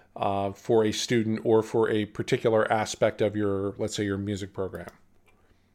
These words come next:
There's another effect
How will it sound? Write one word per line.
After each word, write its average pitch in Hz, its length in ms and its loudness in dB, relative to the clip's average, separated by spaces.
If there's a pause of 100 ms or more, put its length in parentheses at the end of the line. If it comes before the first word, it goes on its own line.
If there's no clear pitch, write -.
(2250)
There's 185 160 2
another 160 600 6 (340)
effect - 600 2